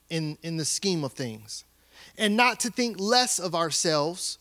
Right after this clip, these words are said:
or anyone else on where they're at in the scheme of things. But, but we have to be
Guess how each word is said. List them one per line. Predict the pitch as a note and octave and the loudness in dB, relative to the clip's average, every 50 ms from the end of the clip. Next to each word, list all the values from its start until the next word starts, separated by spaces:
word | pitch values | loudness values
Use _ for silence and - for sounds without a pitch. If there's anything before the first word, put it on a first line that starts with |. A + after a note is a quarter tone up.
| _ - | _ -6
or | - G3+ - | -6 -6 -2
anyone | A3+ A#3 B3 C4+ C4 A#3 A3 G#3+ G#3 G#3 | 0 0 2 2 2 2 2 2 2 2
else | A3 A3 F3 D#3 E3 E3 - - - - - - - _ _ _ _ _ _ _ _ _ _ _ _ _ - - _ - | 2 2 2 2 0 -4 -6 -8 -10 -14 -20 -20 -20 _ _ _ _ _ _ _ _ _ _ _ _ _ -20 -14 _ 0
on | F3 F3+ F3 E3 | 0 2 2 4
where | F3+ G#3 G#3+ G#3+ G3+ | 6 6 6 6 6
they're | E3+ F#3+ A3+ A#3+ A#3 G3 | 6 6 6 8 6 6
at | E3 D#3 C#3+ B2+ - - _ _ _ | 4 2 0 0 -2 -6 _ _ _
in | - E3+ E3 | -4 -2 -2
the | D#3+ C#3 | 0 -2
scheme | - - - E3+ D#3 C#3+ | -4 -4 -4 -4 -2 -2
of | C3+ B2 | -4 -6
things. | - D3 B2+ A2 G#2+ G#2+ G#2+ - - - - | -6 -8 -8 -8 -10 -12 -16 -18 -18 -6 2
But, | - C4 C#4 C#4 A#3+ G3+ - - _ _ _ _ _ _ _ _ _ _ _ _ _ _ _ - | 4 4 4 4 2 2 0 -4 _ _ _ _ _ _ _ _ _ _ _ _ _ _ _ 2
but | G#3+ B3 B3+ A3+ G3 D#3 - _ _ _ _ _ _ _ _ _ | 4 4 4 4 2 -2 -6 _ _ _ _ _ _ _ _ _
we | - G3 G#3 F#3 | -2 -2 -2 -2
have | E3+ - - - - A#3+ A#3 A3 - - - | -4 -8 -6 0 2 2 2 2 0 -6 -8
to | - A#3+ G#3 | -4 -4 -4
be | F3 E3+ G#3 C4 B3+ A3+ F#3+ F3+ F#3+ G3 | -2 0 2 2 2 2 0 -2 -4 -8